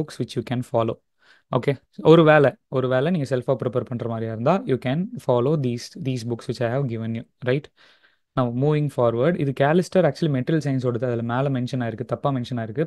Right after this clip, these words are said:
பார்மர் வந்து வெல்டிங்து. ஓகே? கேஸ்டிங் வந்து ரோசன்தால். But anyways, உங்களுக்கு பேசிக்கா இதுவே போதும். ஓகே? So, okay, anyways, yeah, you can just search for the books in your, uh, Google, you will find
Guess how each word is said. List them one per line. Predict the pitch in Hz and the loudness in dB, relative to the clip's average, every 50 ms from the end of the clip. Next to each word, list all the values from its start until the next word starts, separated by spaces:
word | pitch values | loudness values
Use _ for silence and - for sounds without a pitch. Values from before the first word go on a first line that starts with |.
| - - | 2 4
பார்மர் | 139 143 160 175 175 165 147 135 | 4 4 4 4 2 4 2 2
வந்து | 147 156 139 | 2 2 2
வெல்டிங்து. | 127 123 123 131 127 120 120 - - _ _ _ _ _ - 135 | 2 2 0 0 -2 -2 -4 -8 -10 _ _ _ _ _ -10 -8
ஓகே? | - - 156 147 - - - - _ _ - | -4 -4 -4 -6 -6 -12 -20 -20 _ _ 2
கேஸ்டிங் | 147 139 135 - 175 175 151 | 2 2 2 2 2 2 2
வந்து | 147 151 170 156 | 2 2 4 2
ரோசன்தால். | 131 - - 135 123 - 131 165 220 233 - _ _ - - - - | 2 2 0 -2 0 0 0 0 0 -2 -4 _ _ -20 -20 -2 2
But | 180 180 170 180 | 4 4 6 6
anyways, | 208 220 214 196 175 | 6 8 8 8 6
உங்களுக்கு | 165 156 156 143 135 127 135 | 6 2 2 0 0 0 2
பேசிக்கா | 143 160 170 - 180 - 175 180 170 156 | 2 2 0 -2 0 0 2 2 2 2
இதுவே | 139 139 147 151 147 - - 135 | 2 2 2 0 0 -2 -2 0
போதும். | 131 127 127 196 - _ - 131 | 0 0 -2 -4 -10 _ -10 -8
ஓகே? | - - 131 127 - | -4 -4 -4 -2 -2
So, | - 123 120 120 117 117 123 160 - _ _ _ - | -2 -2 0 0 -2 -4 -8 -12 -16 _ _ _ 0
okay, | 170 156 139 143 | 2 2 2 2
anyways, | 165 160 131 117 - - - 147 | 2 2 0 -2 -4 -6 -8 -6
yeah, | 123 123 131 | -4 -4 -4
you | 120 - | -4 -2
can | 147 147 135 160 | -2 0 0 0
just | 160 - - - - | -2 -4 -6 -4 -2
search | 160 160 170 - 175 | 0 0 0 2 0
for | 175 170 | 2 2
the | 156 147 | 2 0
books | 151 151 - 156 | -2 -2 -2 -4
in | 143 139 | -2 0
your, | 131 123 123 123 117 | 0 0 0 0 -2
uh, | 117 120 117 110 _ _ - - _ _ _ _ - 123 143 | -2 -2 -4 -8 _ _ -20 -20 _ _ _ _ -4 -2 0
Google, | 156 147 151 151 139 | 2 2 2 2 2
you | 135 | 0
will | 127 - 123 | 0 -2 -4
find | 117 113 113 | -4 -4 -6